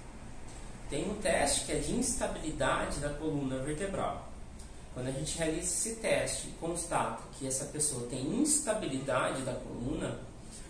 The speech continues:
a gente precisa trabalhar a estabilização segmentar vertebral dessa coluna. Tá? Por que que tem instabilidade, Rogério?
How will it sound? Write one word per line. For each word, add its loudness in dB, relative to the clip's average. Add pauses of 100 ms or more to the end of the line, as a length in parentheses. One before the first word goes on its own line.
(120)
a -4
gente 0
precisa 2 (240)
trabalhar 2
a 4
estabilização 4
segmentar 2
vertebral 0 (160)
dessa 0
coluna. 0 (1120)
Tá? -8 (1000)
Por -4
que -2
que -4
tem 2
instabilidade, 4 (120)
Rogério? 4